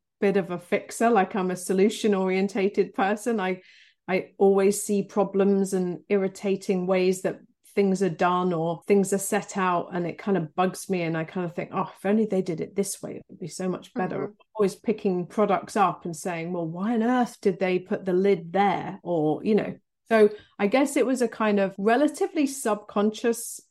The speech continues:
Speaker 1: challenge to myself, like, can I create something? So I didn't think too much about it other than actually just doing that. So I was just grabbing five minutes in the shower and sitting on the bus going to,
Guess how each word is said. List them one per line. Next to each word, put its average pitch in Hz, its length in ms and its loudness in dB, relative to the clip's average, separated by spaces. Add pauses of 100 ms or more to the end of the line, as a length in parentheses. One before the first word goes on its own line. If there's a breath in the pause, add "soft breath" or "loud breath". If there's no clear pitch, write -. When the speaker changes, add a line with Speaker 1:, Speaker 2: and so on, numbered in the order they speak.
(120)
Speaker 1:
challenge 220 720 0
to 208 100 -4
myself, 185 640 -2
like, - 240 -4
can 185 180 -4
I 165 120 -2
create 160 420 -4
something? - 540 -12
So 233 280 6
I 202 60 2
didn't 302 280 2
think 277 260 0
too 269 220 0
much - 260 0
about 208 440 -2
it - 200 -6
other 185 240 0
than 175 300 -2
actually 175 540 -4
just 170 340 -6
doing 175 340 0
that. 233 360 -2
So 202 520 4 (380 loud breath)
I 247 140 2
was 262 220 2
just 226 320 0
grabbing 214 580 0 (320)
five 202 220 -2
minutes 202 280 -2
in 208 120 0
the 208 200 -4
shower 202 440 2
and 175 340 -2
sitting - 380 -2
on 202 120 4
the 196 60 2
bus 190 360 -2
going 190 420 0
to, - 120 -20